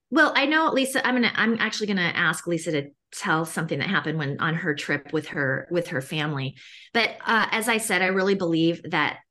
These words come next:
that, uh, travel opens us up to new, to new perspective. But we have, like, this, um, off the beaten track sort of philosophy. And Lisa is really good at this. Um, Lisa, tell the story about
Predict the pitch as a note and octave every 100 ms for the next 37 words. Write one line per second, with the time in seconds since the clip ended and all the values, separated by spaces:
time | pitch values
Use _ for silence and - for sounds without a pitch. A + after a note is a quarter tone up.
0 | - F3+ - - - E3 - G#3+ - E3+
1 | - F3+ F3+ F3 E3 D3+ - D#3 C#3+ -
2 | - F#3+ E3 E3 - - - F#3 E3+ D#3
3 | D3+ - - C#3 - F3 F3+ - - -
4 | - A3 G3+ A#3+ C4+ D4+ B3+ G3+ G3 -
5 | F#3 - - - F3 E3 E3 - F3 F3
6 | G3 F3+ F3 F3 D#3+ - D#3 D3 - -
7 | G3+ E3+ D#3 E3+ D3 C3+ D#3+ E3+ F3+ F3
8 | F3 - - _ - G#3 G#3 B3 C#4 D4+
9 | C4 - G3 F#3 F3 F#3 F3 D#3+ D3+ C#3+
10 | - D3+ E3 - - F3+ E3+ D#3 D3+ C3+
11 | - - A#3+ B3 B3+ C#4 C4+ C4+ - G#3
12 | F3+ E3 D3+